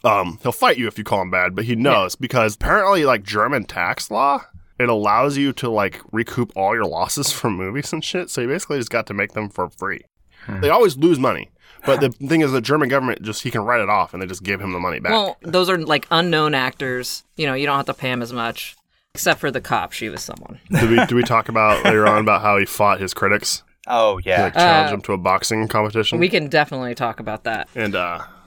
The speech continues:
Speaker 1: he punched out that guy, the founding guy of, uh, Something Awful. <laughs>
Speaker 2: I'll let, I'll let you tell it.
Speaker 1: He's on riff tracks every now and then. He does, like, the Troll Two riff tracks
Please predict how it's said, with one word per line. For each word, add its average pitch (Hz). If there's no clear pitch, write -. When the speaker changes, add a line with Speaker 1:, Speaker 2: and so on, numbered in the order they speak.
Speaker 1:
he 107
punched -
out 107
that 98
guy, 95
the 90
founding 95
guy 95
of, 92
uh, 90
Something 95
Awful. 95
<laughs> -
Speaker 2:
I'll 190
let, 202
I'll 175
let 170
you 143
tell 117
it. -
Speaker 1:
He's 127
on 170
riff 135
tracks 92
every 95
now 95
and 107
then. 117
He 127
does, 127
like, -
the 117
Troll 107
Two 104
riff 92
tracks 90